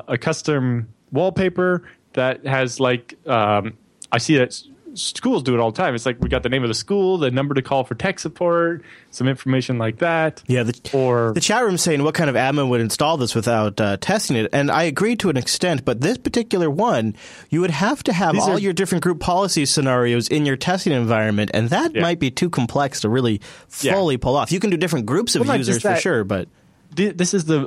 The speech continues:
Speaker 1: official Microsoft Patch Tuesday patches that we're all supposed to install as quickly as possible. Microsoft is supposed to have set, tested this, not me.
Speaker 2: Yeah, plus you're gonna have some auto updates just because there's
Speaker 1: Yeah.
Speaker 2: so many machines that come configured that way now with auto updates turned on,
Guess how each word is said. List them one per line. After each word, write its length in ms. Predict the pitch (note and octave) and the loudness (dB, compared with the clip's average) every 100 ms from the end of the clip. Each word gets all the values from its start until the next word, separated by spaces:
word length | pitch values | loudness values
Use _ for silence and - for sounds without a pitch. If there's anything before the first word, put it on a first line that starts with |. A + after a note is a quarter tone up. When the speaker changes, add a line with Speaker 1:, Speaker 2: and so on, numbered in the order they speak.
| C#3+ | 0
Speaker 1:
official 400 | - E3 E3+ C#3+ | 0 0 0 2
Microsoft 560 | B2 C3 C#3 C#3 B2+ | 2 0 0 2 0
Patch 300 | - B2 - | -2 -4 0
Tuesday 280 | C3 A#2 A#2+ | 0 2 0
patches 540 | A#2 C3 B2 - E2+ - | 0 0 0 0 -2 0
that 160 | A2 | 0
we're 140 | A#2+ A#2 | 2 2
all 140 | B2 | 2
supposed 360 | - B2+ C3 - | 2 2 0 2
to 100 | B2 | 0
install 400 | A2+ - B2+ A#2 | 0 0 2 4
as 100 | G#2 | 2
quickly 340 | - B2+ B2+ | 0 0 2
as 80 | A2+ | 0
possible. 540 | A2+ B2+ A#2 G2 D#2 - _ _ _ _ B2+ | 2 0 0 -2 -4 -6 _ _ _ _ 0
Microsoft 760 | B2 D3 E3+ F3 D3+ A2 - | 2 0 0 -2 0 0 0
is 80 | A#2+ | -2
supposed 300 | - A#2+ A2+ | 0 0 2
to 80 | A#2+ | 0
have 100 | G2 | 0
set, 340 | - G2+ - | 0 -2 -4
tested 380 | - A2+ - G2+ | -2 -2 -2 -6
this, 260 | G#2 F2 - | -6 -6 -4
not 260 | G2+ C#3 C#3+ | -2 -2 2
me. 380 | C3+ G2+ F#2 - - | 0 0 -4 -4 0
Speaker 2:
Yeah, 160 | A#2 F2+ | 0 0
plus 480 | - C#4+ C#4+ A2+ D#3+ | -4 -2 0 0 -2
you're 80 | |
gonna 180 | E3+ G#3 | -2 0
have 180 | D#3 A#2+ | 0 -2
some 280 | - F#3 E3+ | -2 0 0
auto 240 | B2 A#2+ A#2 | 0 0 0
updates 380 | C3 G#2 F2+ - | 0 -2 -4 -2
just 180 | D3 C#3+ | -2 -2
because 320 | C#3 B2+ G#2+ | -2 0 0
there's 200 | A#2 A2 | 0 0
Speaker 1:
Yeah. 60 | - | 0
Speaker 2:
so 120 | F3+ | 0
many 140 | F3+ C#3+ | 2 0
machines 320 | B2+ D3 A#2 | 2 0 0
that 100 | A2+ | 0
come 160 | B2+ A#2 | 0 0
configured 400 | A2+ D#3+ D3+ A2+ | 0 0 2 2
that 180 | G2+ | 2
way 140 | G2 G2+ | 2 0
now 240 | G2+ G2 | 0 0
with 120 | G#2 - | -2 0
auto 300 | A#2 G#2+ B2 | 0 2 0
updates 260 | B2 G2 - | 0 -4 -2
turned 200 | G2 D2 | -2 0
on, 200 | B1 | -2